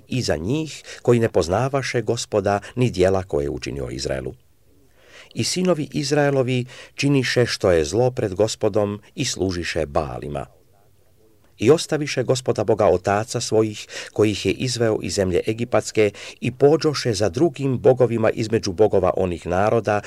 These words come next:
koji bijahu oko njih i klanjaše im se i razgnjeviše Gospoda. I ostaviše Gospoda i služiše Balu i Astarotama. I razgnjevi se Gospod na Izraela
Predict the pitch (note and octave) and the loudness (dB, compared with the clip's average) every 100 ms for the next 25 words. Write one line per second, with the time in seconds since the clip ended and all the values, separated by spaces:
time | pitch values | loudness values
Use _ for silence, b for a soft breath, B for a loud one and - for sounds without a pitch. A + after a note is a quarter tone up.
0 | B - A2 F2+ E2+ D#2+ D#2 - D2 C#2+ | B -4 -2 -2 0 -2 -2 -4 -4 2
1 | C3+ C#3+ C3+ B2+ - B - F3 - G2+ | 2 2 -2 -6 -14 B -6 -2 0 0
2 | A2+ A#2 A2 - G#2+ G#2 - G2 - B2 | 2 -2 -2 -4 -4 -4 -2 -2 -2 -2
3 | G2 F2+ D#2+ D#2+ D#2 D2+ C2+ D2+ D2+ D#2 | 0 -2 -4 -6 -4 -6 -4 -4 -4 -4
4 | C#2+ C2 - _ _ _ _ _ _ _ | -6 -8 -12 _ _ _ _ _ _ _
5 | _ _ B B B B A2 A2+ C#3+ - | _ _ B B B B 4 4 4 0
6 | D3 D3 C#3+ C#3 C3 - A2 A#2 A2+ B | -4 -2 -2 -2 -2 0 0 0 -4 B
7 | B - C#3 - B2+ G#2+ F#2 F#2 D2 F#2+ | B -4 -2 2 2 2 -2 -2 0 2
8 | G#2+ A2 A#2 - A2 F2+ D#2+ - D#2 D2 | 2 -2 -6 -6 -6 -6 -6 -4 -4 -4
9 | - D#2 C#2+ - _ _ _ _ _ B | -6 -8 -8 -10 _ _ _ _ _ B
10 | B B - A2+ E3 F3 F3+ E3 D#3 - | B B -2 2 2 0 -2 -2 -2 -2
11 | C3 C3+ - A#2 G2 - B2 B2 A#2 A2+ | 2 2 2 0 0 0 0 2 2 2
12 | G#2+ | 0